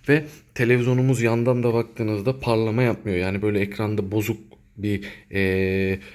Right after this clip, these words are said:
kötü bir görüntü sağlamıyor bizlere. Gördüğünüz gibi ekranımız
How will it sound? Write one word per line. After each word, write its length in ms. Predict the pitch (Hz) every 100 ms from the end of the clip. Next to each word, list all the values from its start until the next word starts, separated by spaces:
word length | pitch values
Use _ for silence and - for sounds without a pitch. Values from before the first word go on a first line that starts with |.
| - -
kötü 260 | - - 113
bir 60 |
görüntü 600 | 104 98 98 - 139 135 -
sağlamıyor 600 | - 107 107 104 90 85
bizlere. 440 | 85 80 85 139 135 - - - 127
Gördüğünüz 420 | 127 123 123 98
gibi 240 | 98 127 139 - -
ekranımız 640 | 135 131 131 110 87 107